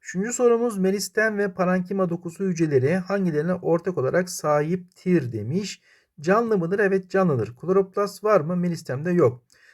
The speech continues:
Sürekli mitoz geçiriyor mu? Meristem geçiriyor. Parenkima sürekli geçirmez. Bitkinin tüm kısımlarında yer alan parenkimadır. Meristem her yerde bulunmaz. Onun için yalnız bir arkadaşlar ne oldu burada? Ortak olarak karşımıza çıkmış oldu.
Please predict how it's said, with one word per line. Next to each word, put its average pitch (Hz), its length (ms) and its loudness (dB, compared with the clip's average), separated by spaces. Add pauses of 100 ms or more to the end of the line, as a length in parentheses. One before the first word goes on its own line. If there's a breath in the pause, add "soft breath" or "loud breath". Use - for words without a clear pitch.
(140)
Sürekli 180 300 -4
mitoz 196 280 -2
geçiriyor 196 360 0
mu? 208 60 2
Meristem 170 480 0
geçiriyor. 117 360 -4
Parenkima 120 460 -4 (120)
sürekli 120 260 -6
geçirmez. 143 580 -4 (340 soft breath)
Bitkinin 196 320 -2
tüm 202 180 -8
kısımlarında 180 440 0
yer 165 140 2
alan 143 240 0
parenkimadır. 135 840 -4
Meristem 123 340 -6
her 127 140 2
yerde 95 220 -4
bulunmaz. 92 580 -4 (280 soft breath)
Onun 185 160 -4
için 151 220 -8
yalnız 151 460 0
bir 131 100 -4
arkadaşlar 123 580 -6
ne 160 40 -4
oldu 120 260 -4
burada? 147 440 0 (280)
Ortak 123 340 -4
olarak 92 300 -6
karşımıza 113 520 -6
çıkmış 123 720 -8 (500)
oldu. 147 540 0